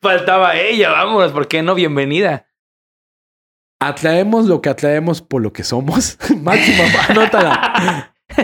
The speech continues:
Speaker 2: Entonces, bueno, ahí dejamos un poco esto.
Speaker 1: O sea que fueron varios actores, influencers, gente socialité,
Speaker 2: Mm.
Speaker 1: gente muy pensante.
Speaker 2: Esa es la palabra.
Speaker 1: <laughs> Muy leída, muy, muy razonada.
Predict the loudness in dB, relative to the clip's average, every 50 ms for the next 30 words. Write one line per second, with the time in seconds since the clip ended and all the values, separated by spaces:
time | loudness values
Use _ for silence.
0 | -4 -6 -12 _ _ _ _ _ _ _ _ _ _ _ _ _ _ _ _ _
1 | _ _ _ _ _ _ _ _ _ _ _ _ -6 -4 -2 0 0 2 2 0
2 | 0 0 -2 -2 -2 0 0 0 0 -2 -2 -2 -2 -2 -2 -2 -4 -2 -2 -2
3 | -2 0 0 0 0 2 0 -2 -4 -6 -6 -6 -6 -6 -6 -6 -2 -2 0 -2
4 | 0 0 2 2 2 2 2 2 2 4 4 4 4 4 2 0 -2 -4 -6 -6
5 | -4 _ 0 2 2 2 2 2 0 0 -2 -4 -4 0 2 2 4 4 2 0
6 | -2 -2 0 0 0 0 0 -2 -4 -6 -6 -6 -4 -4 -2 -2 0 0 0 0
7 | -2 -2 -2 -2 -2 0 0 -2 -2 -2 -4 -6 _ -4 -2 -2 -2 -2 -2 -2
8 | -4 -4 -2 -2 -4 -2 -2 -2 -4 -4 -4 -4 -6 -4 -4 -4 -4 -4 -6 -4
9 | -2 -2 0 0 -2 -4 -4 -4 -4 -4 -6 -6 -8 -6 -6 -4 -4 -4 -2 -2
10 | -2 -4 -6 -8 -12 _ _ _ _ _ _ -2 0 2 4 4 4 2 2 2
11 | 2 2 2 0 0 -2 0 2 2 2 0 0 0 -2 -2 0 0 0 -2 -2
12 | -2 -4 -4 -2 -2 -2 -2 -2 -4 -6 -8 -12